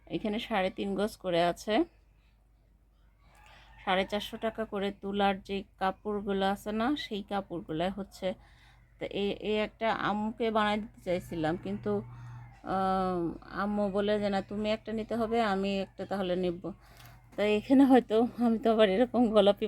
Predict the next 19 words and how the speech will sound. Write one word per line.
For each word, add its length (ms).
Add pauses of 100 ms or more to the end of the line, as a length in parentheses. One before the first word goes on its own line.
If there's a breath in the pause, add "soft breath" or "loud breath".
পছন্দ 420
করি 220
না, 220 (100)
এটা 220
হয়তো 240
আম্মুকে 380
দেবো। 300 (420 loud breath)
আর 140
নেভি 280
ব্লু 240
কালারের 340
প্রতি 240
আমার 140
সবসময় 440
দুর্বলতা 600
আছে, 300
তো 140
এটা 440
বোধহয়, 340